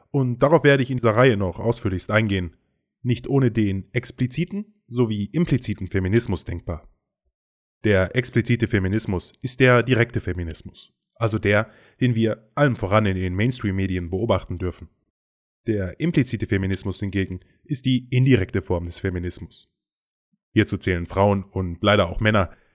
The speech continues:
die sich zwar nicht mit dem Label Feminismus identifizieren, ja manchmal sich selbst sogar als antifeministisch bezeichnen, aber dennoch nicht bereit sind, sich gegen die Boni und Privilegien auszusprechen, die der Feminismus den Frauen verschafft hat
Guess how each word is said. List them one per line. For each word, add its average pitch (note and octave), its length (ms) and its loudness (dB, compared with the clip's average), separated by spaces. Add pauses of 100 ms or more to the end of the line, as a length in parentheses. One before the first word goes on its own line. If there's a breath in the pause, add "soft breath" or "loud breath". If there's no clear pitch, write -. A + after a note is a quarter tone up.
(180 soft breath)
die D3 60 4
sich C3 200 2
zwar G#2 220 4
nicht C#3 220 2
mit A#2 120 2
dem G2+ 140 2
Label G#2 300 4
Feminismus G#2+ 580 2
identifizieren, G#2 880 0 (400)
ja A#2+ 240 2
manchmal D3 400 4
sich A#2 140 -2
selbst C#3+ 240 4
sogar G#2 260 2
als F#2 340 -6
antifeministisch A#2 880 0
bezeichnen, G2+ 560 -2 (760)
aber C3+ 200 4
dennoch D3+ 280 6
nicht D#3 180 0
bereit A#2 300 2
sind, G#2 180 -2
sich - 220 -6 (260 soft breath)
gegen D#3 340 2
die G#2 120 -6
Boni B2 340 2
und G2+ 300 -8
Privilegien G#2+ 520 2
auszusprechen, G2 720 -2 (420)
die A#2+ 100 0
der G#2+ 240 4
Feminismus A#2 520 2
den F#2 140 -2
Frauen G2+ 240 0
verschafft - 420 0
hat - 240 -10